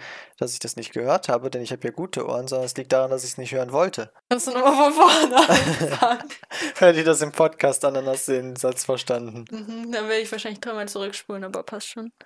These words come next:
Speaker 1: Ja, das ist dann, ähm, weitere Hörzeit, also Zeit, also, ne?
Speaker 2: Ja, ja.
Speaker 1: Das ist dann gut für die Statistiken.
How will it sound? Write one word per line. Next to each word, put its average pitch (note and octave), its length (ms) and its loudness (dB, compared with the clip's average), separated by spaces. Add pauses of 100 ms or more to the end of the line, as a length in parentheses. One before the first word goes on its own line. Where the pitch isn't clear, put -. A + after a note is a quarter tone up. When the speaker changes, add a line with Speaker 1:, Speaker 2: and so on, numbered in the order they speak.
(220)
Speaker 1:
Ja, C#3+ 100 6
das B2+ 220 -2
ist - 140 -2
dann, C#3 480 -2 (120)
ähm, C3 480 -4 (160)
weitere B2+ 520 -2 (260)
Hörzeit, B2 680 -4 (120)
also A2+ 200 -8
Zeit, - 520 -6 (100)
also, A2+ 340 -6 (220)
ne? C#3+ 240 -10 (260)
Speaker 2:
Ja, C#4+ 160 0
ja. A3+ 680 -4 (460)
Speaker 1:
Das - 360 -6
ist C#3+ 180 -4
dann C#3+ 100 -4
gut C#3+ 140 -6
für D3 80 -8
die C3+ 80 -6
Statistiken. A#2+ 680 -6